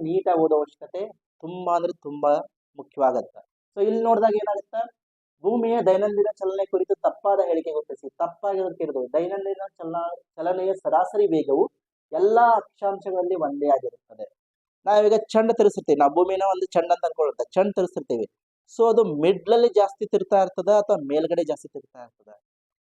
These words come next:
ಎಲ್ಲ ಕಡೆ ಒಂದೇ ಒಂದು ಸ್ಪೀಡ್ ಅಲ್ಲಿ ತಿರುಗ್ತದ? ಇಲ್ಲ, ಚೇಂಜಸ್ ಆಗತ್ತೆ, ಹೌದಾ? ಅಥವಾ ಒಂದ್ ಏನೋ ಒಂದು, ಒಂದು ದಾರಕ್ಕೆ ಕಲ್ ಕೊಟ್ಟು ನೀವು ತಿರುಗಿಸಿ, ಅವಾಗ ಏನಾಗತ್ತ?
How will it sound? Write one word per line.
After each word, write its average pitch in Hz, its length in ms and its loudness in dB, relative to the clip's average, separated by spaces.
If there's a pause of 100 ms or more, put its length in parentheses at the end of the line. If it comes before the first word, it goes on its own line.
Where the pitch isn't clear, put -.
ಎಲ್ಲ 170 140 4 (100)
ಕಡೆ 185 120 4 (120)
ಒಂದೇ 156 280 0 (200)
ಒಂದು 185 160 -2
ಸ್ಪೀಡ್ 160 200 -6
ಅಲ್ಲಿ 160 140 -6
ತಿರುಗ್ತದ? 139 300 -6 (180)
ಇಲ್ಲ, 110 140 -10 (460)
ಚೇಂಜಸ್ 127 380 -8
ಆಗತ್ತೆ, - 260 -4 (560)
ಹೌದಾ? 175 200 0 (260)
ಅಥವಾ 208 180 2
ಒಂದ್ 180 140 0
ಏನೋ 202 160 6
ಒಂದು, 196 160 2 (960)
ಒಂದು 139 140 -2 (180)
ದಾರಕ್ಕೆ 196 420 4 (160)
ಕಲ್ 185 200 4
ಕೊಟ್ಟು 190 220 -2
ನೀವು 185 100 -6 (140)
ತಿರುಗಿಸಿ, 156 400 -2
ಅವಾಗ 170 180 4 (100)
ಏನಾಗತ್ತ? 156 300 -2